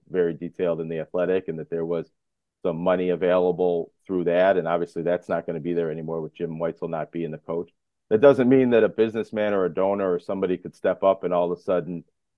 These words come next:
begin to fund, or a business itself could begin to fund some of this N I L, uh, collective stuff, but I don't really think that's in place now. Now, maybe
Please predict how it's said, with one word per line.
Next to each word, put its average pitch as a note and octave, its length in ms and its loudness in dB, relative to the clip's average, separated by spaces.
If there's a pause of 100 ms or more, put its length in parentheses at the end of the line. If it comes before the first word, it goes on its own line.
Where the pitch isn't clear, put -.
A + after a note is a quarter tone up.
(200)
begin F#2 360 -2
to - 160 -6
fund, G#2 340 2
or G#2 120 6
a G2+ 40 0
business G#2+ 360 -2
itself G#2+ 460 4 (640)
could F2 260 -4
begin F#2+ 340 0
to F2+ 120 -4
fund A2 300 2
some F#2 160 -2
of F2+ 60 0
this E2+ 180 -2
N F2 100 -2
I E2+ 160 2
L, E2+ 360 0 (800)
uh, - 220 -6
collective F2+ 480 -4
stuff, F2+ 300 0
but E2+ 100 0
I E2 60 0
don't A2+ 320 2
really A2+ 220 6
think F#2+ 260 -8
that's F#2 260 -2
in F#2 140 -6
place F#2 380 -2
now. D#2+ 260 -4
Now, D2+ 80 -8
maybe G2+ 400 0